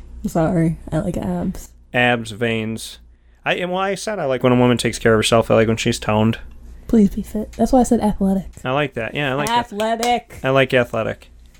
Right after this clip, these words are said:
Speaker 1: I want some N B A kids. Sorry. <laughs>
Speaker 2: No, I like, I like, I can appreciate the, I want somebody who takes care of themselves. I do. I don't, and I don't want somebody who tells me they're gonna do it, they're gonna do it, they're gonna do it, and they don't.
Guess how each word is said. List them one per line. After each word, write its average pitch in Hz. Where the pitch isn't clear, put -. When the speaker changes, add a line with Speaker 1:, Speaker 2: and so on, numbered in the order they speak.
Speaker 1:
I -
want 196
some 185
N 190
B 190
A 185
kids. 170
Sorry. 165
<laughs> 285
Speaker 2:
No, 123
I 120
like, 120
I 123
like, 120
I 143
can 156
appreciate 127
the, 113
I 147
want 214
somebody 240
who 220
takes 214
care 214
of 156
themselves. 110
I 135
do. 180
I 151
don't, 196
and 175
I 180
don't 208
want 190
somebody 185
who 156
tells 156
me 151
they're 143
gonna 127
do 135
it, 135
they're 120
gonna 120
do 120
it, 117
they're 113
gonna 113
do 120
it, -
and 113
they 107
don't. 113